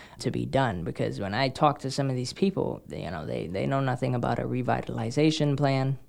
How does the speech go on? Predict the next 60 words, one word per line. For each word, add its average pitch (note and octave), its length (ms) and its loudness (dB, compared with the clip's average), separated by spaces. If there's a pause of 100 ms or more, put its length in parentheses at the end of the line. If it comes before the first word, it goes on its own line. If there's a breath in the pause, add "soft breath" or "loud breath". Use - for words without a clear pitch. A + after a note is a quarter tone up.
They C3 160 4
know C#3 160 6
nothing C3+ 420 4
of B2 140 -2
what's - 280 0
going B2+ 320 4
on B2 140 2
in C3 80 0
City C3 220 0
Hall. B2 260 6
You A#2+ 160 2
know, B2+ 100 0
they're C#3 160 6
focused C3+ 440 4
on A#2+ 180 0
day-to-day B2+ 540 4
getting B2 260 -2
by. - 320 -6 (460 loud breath)
And B2+ 240 6
if A#2+ 120 0
we F#3+ 140 10
could G3 180 10
make D3 260 8
that B2+ 220 4
easier B2+ 460 8
for A#2 160 0
them, A2+ 220 0
that's D#3 260 6
what C3+ 140 6
I A2+ 120 4
personally C3 520 0
feel C3 260 2
is B2+ 140 -2
the A2 80 -4
job B2+ 280 -4
of - 120 -6
the - 80 -2
government. C3+ 420 2 (340 loud breath)
Not C#3+ 260 4
to C3 120 4
come C#3+ 240 6
up B2+ 140 4
with G#2 100 -2
some A#2 280 0
grand C3+ 540 4
plan C3+ 380 2
that's - 180 -4
gonna B2+ 380 0
make C3 280 0
this, B2+ 280 0
you C#3 80 2
know, A#2+ 380 -2
economy C3+ 640 8
in - 120 2
theory. D3+ 400 8
You B2 80 6
know, B2 160 4
I C3 140 4
believe C3 320 4
that A2+ 260 0